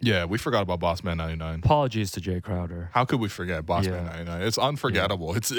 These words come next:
Speaker 1: literally in his handle.
Speaker 2: Yeah, so we messed that up.
Speaker 1: Yeah.
Speaker 2: Um, and, and, you know, someone did send this in on Basketball Reference. The other players who have worn number ninety-nine,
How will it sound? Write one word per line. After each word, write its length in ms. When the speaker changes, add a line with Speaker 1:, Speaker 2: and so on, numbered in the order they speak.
Speaker 1:
literally 560
in 80
his 140
handle. 500
Speaker 2:
Yeah, 280
so 180
we 100
messed 240
that 180
up. 220
Speaker 1:
Yeah. 320
Speaker 2:
Um, 560
and, 140
and, 160
you 60
know, 120
someone 280
did 180
send 260
this 200
in 160
on 120
Basketball 460
Reference. 420
The 120
other 180
players 460
who 80
have 120
worn 280
number 240
ninety-nine, 640